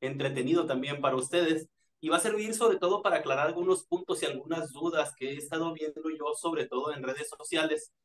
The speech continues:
Y pues me refiero nada más y nada menos que al autor del libro La contrarrevolución cultural frente al marxismo por-, posmoderno,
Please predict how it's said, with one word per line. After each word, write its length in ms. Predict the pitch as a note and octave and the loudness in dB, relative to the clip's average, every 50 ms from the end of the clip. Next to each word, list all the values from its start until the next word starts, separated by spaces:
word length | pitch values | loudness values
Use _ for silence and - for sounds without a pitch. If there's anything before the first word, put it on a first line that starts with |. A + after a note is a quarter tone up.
| _ _ _ | _ _ _
Y 100 | - F3 | -4 -2
pues 160 | E3 F3 F3+ F#3 | 0 2 2 4
me 100 | F3+ F3 | 4 2
refiero 460 | F3 E3 D#3+ F3+ E3+ F3 F3 F3 E3 | 2 2 2 4 4 4 6 4 4
nada 260 | D#3 D3 C#3+ C3+ A#2 | 4 4 2 0 0
más 300 | A2 G#2 - - - - | -4 -8 -10 -10 -12 -12
y 120 | - - - | -10 -10 -8
nada 260 | G#2+ A2+ C3 D3 E3 | -6 -4 0 0 0
menos 480 | - G#3 F3 E3+ E3+ E3 D#3+ - - _ _ _ _ - | 2 2 2 2 2 0 -2 -6 -10 _ _ _ _ 0
que 360 | G3+ G#3+ A3+ A3+ A3+ - - | 2 6 8 8 8 6 6
al 160 | - D#3+ D#3 | 6 6 6
autor 480 | C#3+ C3 B2 B2+ C3+ D3 E3+ F3+ F#3+ G3 | 6 6 4 4 4 6 6 6 4 2
del 180 | - G3 F#3+ F3+ | -2 0 0 2
libro 440 | E3 E3+ F3 F3 F3+ F3+ F3 D#3 - | 4 6 6 6 6 4 0 0 2
La 460 | D#4 F#3 F#3 F#3+ G3 G#3 G3 - - _ _ - - _ - | 2 2 4 4 4 2 0 -2 -4 _ _ -16 -10 _ 4
contrarrevolución 1000 | F3 E3+ E3 F3 F3 F3 D#3 C#3+ D3 C#3 C3+ B2+ B2+ B2+ B2+ B2+ E3+ F3+ F#3+ F#3+ | 4 6 6 6 6 6 4 2 2 0 2 4 4 4 4 4 4 4 4 4
cultural 520 | - G3 F#3+ F#3+ - E3 - - E3+ F#3+ - - - _ _ _ _ _ _ _ - | 4 2 0 2 4 4 6 6 6 4 2 0 -10 _ _ _ _ _ _ _ -2
frente 360 | F3+ E3 E3 D#3+ D#3+ D3+ D3 | 0 2 2 2 2 2 2
al 120 | C#3 C#3 | 2 2
marxismo 680 | C#3 B2 A#2+ B2 - - D#3+ D#3+ E3+ E3+ F3 E3+ - _ | 2 0 0 0 0 -4 -2 0 0 0 0 -2 -2 _
por-, 340 | - C#3+ C3+ C3 B2+ B2+ - - | 0 0 0 0 0 -6 -8 -4
posmoderno, 720 | - A3+ B2+ C#3 C3 B2 B2 - - - - G#2 - - | -2 -2 -2 0 0 0 0 0 -2 -4 -4 -8 -10 -12